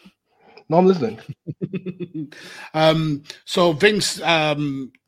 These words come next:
Speaker 2: being the cutthroat person that he is, he, he didn't like this kind of deal being over, over his shoulders. He didn't want his head on the, o-, over the barrel.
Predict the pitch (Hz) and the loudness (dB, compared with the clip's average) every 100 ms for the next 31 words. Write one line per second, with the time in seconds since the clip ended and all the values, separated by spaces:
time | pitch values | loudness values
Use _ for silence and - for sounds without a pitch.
0 | 147 - 170 156 147 - 170 - 156 123 | -16 -8 -2 -2 -4 -6 -8 -4 -6 -4
1 | 156 147 151 143 131 165 170 123 160 151 | -6 -4 -4 -6 -6 -6 -8 -8 -8 -8
2 | 143 120 _ 156 139 131 143 139 127 139 | -10 -16 _ -14 -12 -8 -6 -6 -8 -6
3 | 135 127 117 131 - - 185 151 139 131 | -6 -8 -12 -14 -12 -14 -16 -14 -10 -8
4 | 127 117 139 135 135 131 127 127 120 127 | -10 -8 -6 -6 -6 -6 -6 -8 -8 -8
5 | 123 - _ _ 147 139 135 160 175 170 | -10 -12 _ _ -8 -6 -6 -2 -2 -2
6 | 143 143 139 131 156 139 139 143 127 135 | -4 -6 -8 -8 -8 -6 -6 -6 -8 -8
7 | 143 139 143 135 127 147 160 170 | -8 -6 -8 -8 -6 -4 -4 -6